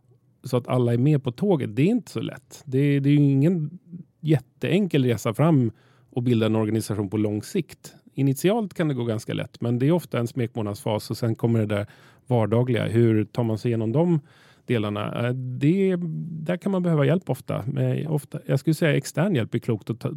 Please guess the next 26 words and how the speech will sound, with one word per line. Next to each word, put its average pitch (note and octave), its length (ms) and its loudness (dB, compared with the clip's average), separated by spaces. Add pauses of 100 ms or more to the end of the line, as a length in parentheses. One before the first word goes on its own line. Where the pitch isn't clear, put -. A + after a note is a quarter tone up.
ta B2 120 0
in G#2 160 0
någon B2 140 2
som A#2+ 160 -2
är A#2 100 2
opartisk A#2+ 680 0
och, G#2+ 240 4 (400)
och - 200 -8
kan, A2 280 2
eh, G#2 260 0
hålla A2 200 2
det G#2 60 2
på G#2+ 140 -4
en G#2 80 0
bra G2+ 180 0
nivå. A#2 500 2
Därför B2 380 -4
att - 200 -6
heta C#3 380 2
viljor C#3 420 6
och - 480 -2
mycket A#2+ 840 0
känsla, A#2+ 500 0
det, A#2+ 200 0
det C3+ 380 2
kan C#3 500 0